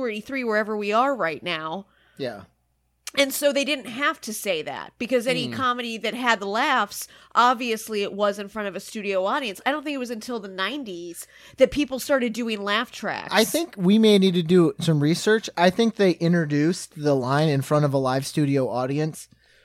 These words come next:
Speaker 2: to justify the laugh track because it wasn't in front of, like,
Speaker 3: I
Speaker 2: or
Speaker 3: think
Speaker 2: if it
Speaker 3: so,
Speaker 2: was.
Speaker 3: too.
Speaker 1: Coach, Co-, it's funny that you mentioned Coach, 'cause Coach definitely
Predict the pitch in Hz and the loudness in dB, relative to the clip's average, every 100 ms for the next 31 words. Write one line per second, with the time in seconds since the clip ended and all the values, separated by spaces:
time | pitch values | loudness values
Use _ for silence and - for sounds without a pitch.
0 | _ - 180 - 147 151 - 156 160 147 | _ 2 2 4 4 4 0 0 4 4
1 | 135 127 117 127 - - 202 208 - - | 4 0 -4 -8 -4 2 2 2 -4 -4
2 | - 156 139 117 117 151 143 104 92 90 | 0 2 0 -2 0 0 0 -4 -10 -12
3 | 90 - 185 - - - - - - - | -12 -10 -8 -8 -10 -16 -16 -20 -20 2
4 | 202 214 208 247 220 233 165 185 233 320 | 8 10 10 10 10 10 10 12 10 8
5 | - 135 98 - 381 403 359 - 403 381 | 8 6 4 2 2 4 2 0 0 0
6 | 277 262 254 254 269 214 269 208 - 233 | -2 -6 -4 -4 -6 -4 -2 -2 -6 -8
7 | - 339 320 - 202 262 254 277 233 214 | -2 -2 -2 -6 -4 0 0 -2 -6 -4
8 | 214 202 190 185 185 | -4 -2 -4 -6 -10